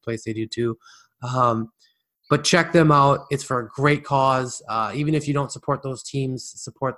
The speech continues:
the, uh, the logo. Um, tons of money being raised for, for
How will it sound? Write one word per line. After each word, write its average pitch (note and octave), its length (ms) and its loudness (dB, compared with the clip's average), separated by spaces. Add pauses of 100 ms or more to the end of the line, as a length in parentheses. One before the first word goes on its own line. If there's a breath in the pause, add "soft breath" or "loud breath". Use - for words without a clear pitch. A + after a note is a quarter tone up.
the, A#2+ 220 -4
uh, A2+ 340 -2
the A#2+ 80 -6
logo. A#2+ 540 -4 (440)
Um, A2+ 500 -4
tons C#3+ 260 -2
of C3 60 -4
money B2+ 140 -2
being A#2+ 200 -4
raised A#2 220 -6
for, A2 300 -4
for G#2+ 340 -12